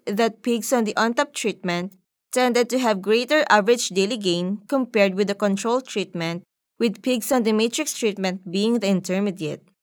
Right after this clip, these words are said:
Treatment with the alpha galactosidase supplementation had greater total body weight gain compared with the control treatment, and this improvement may be due to the additional energy released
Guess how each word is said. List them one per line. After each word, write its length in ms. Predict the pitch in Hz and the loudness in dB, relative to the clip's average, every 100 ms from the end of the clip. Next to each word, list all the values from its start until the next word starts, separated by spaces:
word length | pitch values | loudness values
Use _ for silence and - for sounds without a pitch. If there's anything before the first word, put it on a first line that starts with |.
| _ _ _ _ _ _ _ _ | _ _ _ _ _ _ _ _
Treatment 640 | - 339 392 233 202 208 | -2 -2 0 0 0 0
with 140 | 208 202 | 0 0
the 80 | 202 | 4
alpha 300 | 202 214 262 | 2 2 0
galactosidase 760 | 262 254 220 196 208 185 190 | 2 2 -2 -4 -2 -4 -2
supplementation 1000 | 220 214 269 285 285 196 185 180 175 208 - _ _ _ | -4 -4 -4 -4 0 0 0 -2 -4 -4 -8 _ _ _
had 200 | 233 190 | -2 0
greater 400 | 214 240 247 269 | 2 4 6 4
total 420 | 269 254 277 285 | 2 0 2 2
body 300 | 226 196 233 | 6 4 4
weight 340 | 214 190 233 180 | 0 0 -2 -2
gain 360 | 175 175 220 - _ | 0 0 -4 -8 _
compared 500 | 285 269 - 220 214 | -4 -4 0 2 4
with 120 | 208 | 2
the 80 | 208 | 0
control 440 | 202 190 - 247 285 | 0 0 0 0 0
treatment, 580 | - 196 - 165 165 - _ _ _ _ - | -2 -4 -2 -6 -6 -10 _ _ _ _ 0
and 220 | 226 202 | 2 4
this 220 | 269 294 | 0 0
improvement 720 | 349 339 262 202 196 185 185 | -2 2 2 4 2 2 0
may 200 | 208 247 | 0 2
be 140 | 269 311 | 4 2
due 320 | 196 185 190 | 2 0 -2
to 140 | 202 | -2
the 100 | 190 | 0
additional 480 | 196 214 - 294 294 | 2 0 -2 0 0
energy 440 | - 202 220 208 277 | 2 0 0 0 -2
released 500 | 285 226 180 180 | -2 0 0 -2